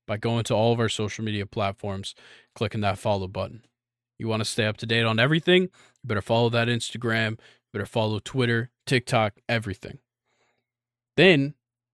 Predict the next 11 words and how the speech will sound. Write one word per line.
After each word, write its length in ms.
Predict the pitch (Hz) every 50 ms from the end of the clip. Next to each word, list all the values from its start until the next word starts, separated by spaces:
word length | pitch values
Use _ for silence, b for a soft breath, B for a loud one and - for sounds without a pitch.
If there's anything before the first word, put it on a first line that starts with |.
| _ _ _ _ _ _ _ _ _ _ -
while 220 | 117 117 131 131
you're 120 | 127 117 110
listening 480 | 110 135 156 - - - 139 127 120 117
to 80 | -
this 160 | 120 123 117
podcast 640 | - - 131 127 131 120 - - 98 78 80 - - -
on 100 | 92 101
whatever 280 | 107 110 113 107 107
platform 540 | - - - 131 127 117 - 131 120 113 110
you're 160 | 101 104 113
on, 280 | 127 131 120 104 104